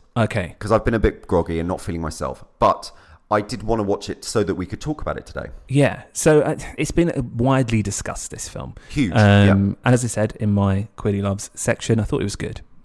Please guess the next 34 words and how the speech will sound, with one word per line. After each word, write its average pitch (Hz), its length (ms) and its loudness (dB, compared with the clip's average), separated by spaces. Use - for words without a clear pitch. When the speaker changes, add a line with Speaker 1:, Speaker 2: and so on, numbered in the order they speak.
Speaker 1:
thought 139 120 4
it 123 60 6
was 110 120 2
good. 147 360 2
I - 60 -8
was 110 120 -4
happy 117 220 -2
with 107 120 4
it. - 80 -2
I - 60 -6
enjoyed 104 440 2
it. 101 180 -6
Speaker 2:
Mm-hmm. 117 220 -2
Speaker 1:
The 135 140 2
big 170 300 0
talking 107 340 0
point 95 320 -4
has 113 140 -6
been 101 160 -2
over 98 200 -2
the 92 60 -10
casting 101 400 -6
of 92 80 -10
James 104 300 0
Corden, 95 480 -6
um, 95 640 0
as 110 140 -2
a 107 40 -4
gay 104 200 0
character 104 400 -6
in 95 80 -6
the 92 60 -10
film. - 380 -12
Speaker 2:
Yeah. 104 160 -2